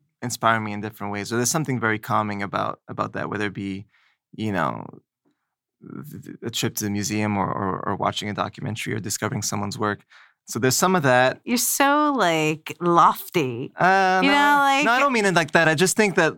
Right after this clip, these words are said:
Speaker 1: I have a ton to learn in that respect too. I don't even know that much about visual arts, but it, but I, but I,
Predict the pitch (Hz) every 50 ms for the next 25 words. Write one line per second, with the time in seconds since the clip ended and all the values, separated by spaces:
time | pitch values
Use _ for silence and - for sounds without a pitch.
0 | - - - 170 190 196 175 170 160 - - 165 175 180 156 - 147 135 131 139
1 | 151 165 165 151 139 123 120 107 - 120 - - - 117 117 - - 151 135 110
2 | 120 147 170 185 180 147 131 123 117 127 151 165 147 127 117 117 113 110 - -
3 | 113 104 110 107 - - - 113 - - 107 - - - 113 110 - - - 117
4 | 113 117 - - _ - - 123 117 117 117 98 - 123 120 120 120 117 117 104